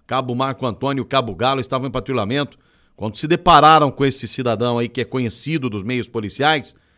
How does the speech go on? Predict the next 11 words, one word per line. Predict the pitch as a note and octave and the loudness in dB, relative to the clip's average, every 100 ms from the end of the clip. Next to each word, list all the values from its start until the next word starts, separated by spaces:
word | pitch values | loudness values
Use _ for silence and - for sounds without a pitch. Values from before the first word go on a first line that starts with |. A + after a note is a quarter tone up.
| _ _ _ | _ _ _
na | A#2 | -8
Avenida | A#2 C#3+ D3+ D3 | -4 -2 0 0
Lourenço | C3 C#3+ - | 0 -2 -4
Batistella, | C#3+ C3+ - C#3 C#3+ | -6 -6 -4 -2 0
no | C#3+ | -2
José | B2+ B2+ C3 | -4 -6 -4
Almeto | C#3+ D3+ D3+ D#3+ | -4 -4 -2 -2
um. | C#3+ A#2 - _ _ _ _ _ _ - | 0 -4 -10 _ _ _ _ _ _ -6
Ele | B2 C#3 C#3+ C#3 B2 A2 | -4 -2 -2 0 -2 -4
foi | F2 C#3 | -4 0
abordado | C#3 C3+ D#3 B2 D3 D#3 D#3+ E3+ | 2 4 2 6 6 6 4 -2